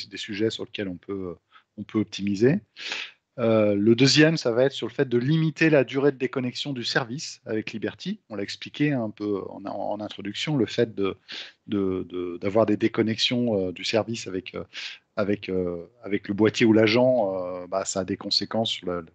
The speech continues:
qualité de service que vous pouvez fournir à vos, à vos, à vos clients. Euh, voilà. Et la vraie vie, encore une fois, en environnement P M E, c'est que l'agent logiciel est sujet à de, à de nombreuses causes d'inactivité, euh,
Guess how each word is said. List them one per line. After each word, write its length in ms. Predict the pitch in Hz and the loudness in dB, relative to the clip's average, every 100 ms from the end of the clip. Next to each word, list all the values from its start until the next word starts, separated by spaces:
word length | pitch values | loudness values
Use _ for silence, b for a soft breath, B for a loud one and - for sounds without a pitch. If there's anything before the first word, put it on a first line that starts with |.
| _ _ _ _ _ _ _ | _ _ _ _ _ _ _
qualité 320 | - 120 120 | 0 2 4
de 80 | 123 | 2
service 420 | - 104 113 120 | 2 2 0 -4
que 80 | 104 | -6
vous 240 | 87 90 - | -10 -10 -10
pouvez 140 | 98 101 | -6 -6
fournir 340 | 107 107 107 | -4 -2 -2
à 60 | 90 | -2
vos, 240 | 90 76 | -4 -10
à 60 | 90 | -10
vos, 300 | 95 90 92 | -6 -6 -8
à 60 | |
vos 100 | 92 | -10
clients. 340 | 92 101 113 180 _ _ B B B B _ 104 | -10 -4 -4 -4 _ _ B B B B _ -2
Euh, 580 | 101 95 92 90 87 90 85 82 | 0 2 0 0 -2 -6 -10 -6
voilà. 240 | 95 139 135 | 0 2 4
Et 40 | |
la 100 | 107 | 2
vraie 260 | 104 120 131 | 2 2 2
vie, 160 | 135 | 2
encore 280 | 139 - 113 | 0 0 -2
une 80 | 113 | 0
fois, 160 | 139 | 0
en 100 | 127 | 2
environnement 480 | 139 131 135 131 131 | 2 2 2 2 -2
P 200 | 123 113 | -2 -2
M 140 | 104 123 | -2 -4
E, 140 | 233 _ _ _ _ | -8 _ _ _ _
c'est 140 | - | -4
que 80 | - | 2
l'agent 200 | 131 147 | 2 2
logiciel 480 | 139 113 117 - 160 | 0 -2 -4 -2 -2
est 40 | |
sujet 500 | 127 - 110 123 147 | -2 -8 -4 0 0
à 80 | 123 | -2
de, 320 | 104 104 101 92 _ _ _ - | -4 -6 -6 -8 _ _ _ -8
à 80 | 104 | -6
de 60 | |
nombreuses 440 | 113 127 127 139 143 | -2 0 4 4 4
causes 260 | - 131 | 2 2
d'inactivité, 800 | 117 113 110 - 101 101 123 185 _ _ _ _ _ _ _ _ _ _ _ _ - | 2 -4 -6 -6 -8 -4 -2 -2 _ _ _ _ _ _ _ _ _ _ _ _ -6
euh, 640 | 123 113 110 101 98 95 | -2 0 0 -2 -4 -6